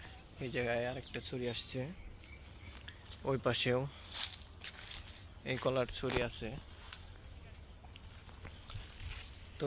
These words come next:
বন্ধুরা, আপনাদের যাদের যাদের বাড়িতে ফাঁকা জায়গা আছে, আপনারা চাইলে এই আনাজি কলা আপনারা চাষ করতে পারেন।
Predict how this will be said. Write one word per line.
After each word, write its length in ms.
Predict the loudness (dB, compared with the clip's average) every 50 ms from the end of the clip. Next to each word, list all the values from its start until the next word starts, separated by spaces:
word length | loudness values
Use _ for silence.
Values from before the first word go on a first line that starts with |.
| 6 6
বন্ধুরা, 340 | 8 8 8 10 10 10 10 8 6 2 0 0 0 0 2 2 4 4 2 2 2 0 -2 0 2 4 4
আপনাদের 440 | 6 8 8 8 10 10 8 8 8 6 2 -2 -2 -4 -4 -6 -6 -6 -8 -8 -8 -8 -8 -8 -6 -6 -6 -2 0 0 0 0 -2 -4 2 6 6
যাদের 240 | 8 8 8 8 8 8
যাদের 240 | 8 10 8 8 8 8
বাড়িতে 300 | 8 8 8 8 6 6 6 6 6
ফাঁকা 200 | 6 6 8 8 10 10
জায়গা 200 | 10 10 10 8 8
আছে, 120 | 8 6 4 4
আপনারা 220 | 6 6 8 6 8 8
চাইলে 280 | 8 8 10 10 8 8 8 6 4 0 -10 -12 -12 -12 -10 -10 -10 -10 -10 -10 -10 -8 -8 -8 -8 -8 -8 -8 -8 -10 -10 -10 -10 -8 -2 2 4 4
এই 80 | 4 4 2 -2 -6 -8 -10 -12 -12 -12 -10 -10 -10 -10 -10 -10 -10 -10 -10 -8 -2 2 6 8
আনাজি 240 | 8 8 8 8 8 8
কলা 200 | 8 10 10 10 8
আপনারা 260 | 8 6 6 8 8 8 8
চাষ 140 | 8 6 6 6
করতে 200 | 4 4 6 6 6
পারেন। 260 | 8 8 6 6